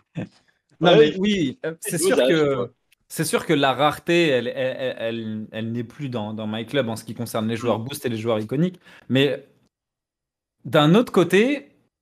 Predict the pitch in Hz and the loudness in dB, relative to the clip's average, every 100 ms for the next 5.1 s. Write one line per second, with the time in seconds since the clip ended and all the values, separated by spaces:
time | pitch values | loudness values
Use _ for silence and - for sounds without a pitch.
0 | _ _ _ - 151 147 254 180 143 151 | _ _ _ -4 0 4 4 4 2 2
1 | 151 143 139 156 131 117 - 135 127 113 | 2 -2 2 2 0 -6 -8 -2 -2 0
2 | 110 104 104 175 190 147 139 147 151 180 | -2 -4 2 2 4 0 0 -4 0 2
3 | 147 147 185 175 120 131 131 135 120 120 | 2 2 0 0 -4 -6 -8 -8 -2 -2
4 | 104 107 104 123 113 143 147 135 120 101 | -2 -8 -12 -14 -14 -16 -10 -6 -4 -4
5 | 98 | -6